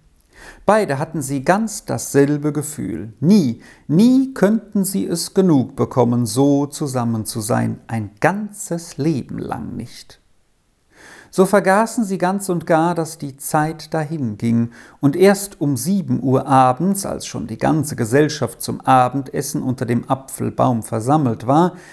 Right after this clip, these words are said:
kehrten die beiden zurück und ließen sich dann eilig auf ihren Plätzen nieder. Denn der Papa hatte sich sehr merklich geräuspert, zum Zeichen, dass etwas nicht ganz in Ordnung sei.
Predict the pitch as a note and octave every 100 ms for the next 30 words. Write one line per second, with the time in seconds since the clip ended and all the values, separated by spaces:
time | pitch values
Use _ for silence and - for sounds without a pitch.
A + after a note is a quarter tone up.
0 | - - G#3 B3 B3 G3 E3 E3 F#3 F3+
1 | C3+ - A#2+ A#2 F#3 - D#3 C3 A#2 D3
2 | D#3 - D3 C#3+ D3 - A2 - C#3 C#3
3 | C#3 C#3 C3+ - C3 G2+ B2+ C3 C3 A#2+
4 | G#2 - - B2 A#2 G2+ - C#2+ C2+ _
5 | _ _ _ _ _ - D3+ D3 C#3 -
6 | F#3 C3+ F3 F3 - - - F#3 D3+ C#3+
7 | C3+ - D#3+ E3+ C3 B2 D3+ B2+ - -
8 | C3 - - C3 F#3 E3+ - - - -
9 | - D#3+ D#3+ E3+ C#3+ C#3 - A3+ - -
10 | - E3+ F3 - E3+ D#3 D#3+ D#3 - D3+
11 | - D3 C#3+ C#3+ D3 C#3+ B2+ C3+ - -
12 | - -